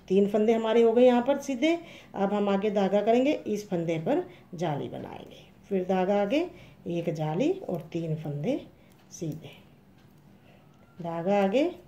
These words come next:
दो फंदे उल्टे, धागा पीछे,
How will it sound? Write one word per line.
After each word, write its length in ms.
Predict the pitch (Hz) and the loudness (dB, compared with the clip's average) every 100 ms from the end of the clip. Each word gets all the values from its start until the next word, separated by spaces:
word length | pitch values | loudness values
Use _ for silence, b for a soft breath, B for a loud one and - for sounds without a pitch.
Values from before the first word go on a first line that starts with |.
| 185 | -6
दो 320 | 175 175 175 | -2 -2 -2
फंदे 360 | 160 151 160 302 359 - - - - _ - - - | -4 -2 0 0 -2 -12 -20 -20 -20 _ -20 -16 -10
उल्टे, 440 | 160 160 160 240 359 B B B B 165 | -6 -2 0 0 0 B B B B -6
धागा 300 | 160 160 185 | -2 0 0
पीछे, 460 | 208 208 208 269 | -2 -4 0 0